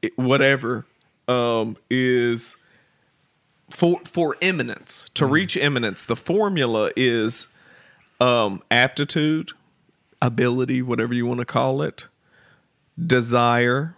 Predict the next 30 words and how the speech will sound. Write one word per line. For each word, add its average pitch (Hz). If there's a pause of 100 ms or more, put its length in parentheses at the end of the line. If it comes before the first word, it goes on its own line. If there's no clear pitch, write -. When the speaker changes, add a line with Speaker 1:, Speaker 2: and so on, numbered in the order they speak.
(1500)
Speaker 1:
or 214
motivation, 117 (680)
and 110
opportunity. 107 (100)
Speaker 2:
Mm. 113 (500)
Speaker 1:
So -
the 127
fact - (380)
that 147
in 170
the 135
land 139
of 123
opportunity, 123
so 117
to 107
speak, - (640)
the 143
issue 156
that 113
all 185
four 190
of 147
us, 104
without 131
any 190
kind 185
of 139
arbitrary 147
consensus, -